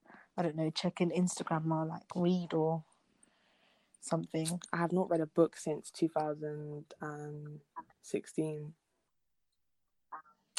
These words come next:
Speaker 1: You know what? You just need to find a good one. Once you've got a good book, yeah,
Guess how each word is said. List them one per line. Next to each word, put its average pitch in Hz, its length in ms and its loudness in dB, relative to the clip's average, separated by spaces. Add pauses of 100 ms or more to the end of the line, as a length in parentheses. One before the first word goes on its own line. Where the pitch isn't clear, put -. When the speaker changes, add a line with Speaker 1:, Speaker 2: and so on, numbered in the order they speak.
(120)
Speaker 1:
You 170 140 2
know 202 220 10
what? 208 360 12
You 190 100 2
just 190 220 2
need 180 140 0
to - 80 -8
find 160 340 2
a 151 120 -2 (100)
good 170 300 6
one. 160 380 0 (1000)
Once 208 240 10
you've 262 140 6
got - 180 8
a 170 60 4 (100)
good 202 320 10
book, 180 240 8 (140)
yeah, 160 280 2